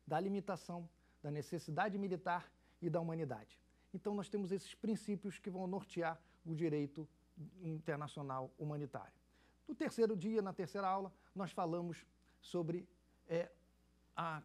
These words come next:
questão da Cruz Vermelha, Comitê Internacional da Cruz Vermelha. Fizemos as abordagens necessárias. Na quarta aula,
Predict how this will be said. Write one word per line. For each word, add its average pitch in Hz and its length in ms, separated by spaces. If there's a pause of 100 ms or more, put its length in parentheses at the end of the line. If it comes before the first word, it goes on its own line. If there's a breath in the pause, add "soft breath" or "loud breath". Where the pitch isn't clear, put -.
(100)
questão 165 320
da 151 80
Cruz 175 260
Vermelha, 135 440
Comitê 196 400
Internacional 175 520
da 165 120
Cruz 151 180
Vermelha. 131 480
Fizemos 147 320
as 156 140
abordagens 156 560
necessárias. 147 580 (400 loud breath)
Na 233 160
quarta - 320
aula, 214 320